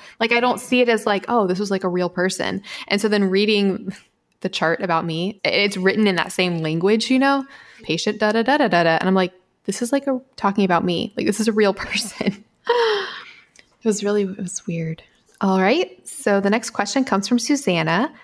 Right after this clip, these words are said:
Subject is questions. And Susanna says, I appreciate your podcast. I have only listened to about twenty-five of your episodes, so I apologize if my questions have been covered. However, I feel they are relatively specific.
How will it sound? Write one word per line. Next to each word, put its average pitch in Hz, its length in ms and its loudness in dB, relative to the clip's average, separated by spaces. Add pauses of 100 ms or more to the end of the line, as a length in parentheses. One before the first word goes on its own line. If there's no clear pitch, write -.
(560)
Subject 220 500 -2
is 180 300 2 (100)
questions. - 840 -6
And 180 100 -4
Susanna 220 420 2
says, - 440 -4 (420)
I 202 60 4
appreciate 226 460 2
your 349 120 2
podcast. 190 720 0
I 202 60 0
have 196 160 4
only 233 240 4
listened 214 460 2
to 214 80 0
about 175 260 0
twenty-five 233 480 2
of 240 100 2
your 269 200 2
episodes, 170 600 -2
so - 140 -2
I 185 60 2
apologize 208 600 2
if 220 120 -4
my 208 120 2
questions 196 640 -2
have 170 140 -2
been 180 140 -4
covered. - 380 -2 (540)
However, 208 420 2
I 196 140 -2
feel 208 240 -2
they 190 140 2
are 175 120 4
relatively 214 720 0
specific. - 640 -8